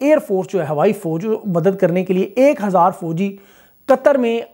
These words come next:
आ चुके हैं, उनके वीज़े, वीज़े वगैरह वो सारा प्रोसेस कंप्लीट हो चुका है और ये लोग इनकी मदद करेंगे इसमें। और दूसरा, कुवैत में इनकी इन्फेंट्री ब्रिगेड है और ये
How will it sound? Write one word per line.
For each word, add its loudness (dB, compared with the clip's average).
आ 4
चुके -8
हैं, -4
उनके -4
वीज़े, -2
वीज़े 4
वगैरह 2
वो 0
सारा -2
प्रोसेस -8
कंप्लीट -4
हो 0
चुका -2
है 4
और 2
ये 6
लोग 4
इनकी -4
मदद 2
करेंगे -6
इसमें। -14
और 4
दूसरा, 4
कुवैत -2
में -4
इनकी -6
इन्फेंट्री -2
ब्रिगेड 4
है -16
और 0
ये 0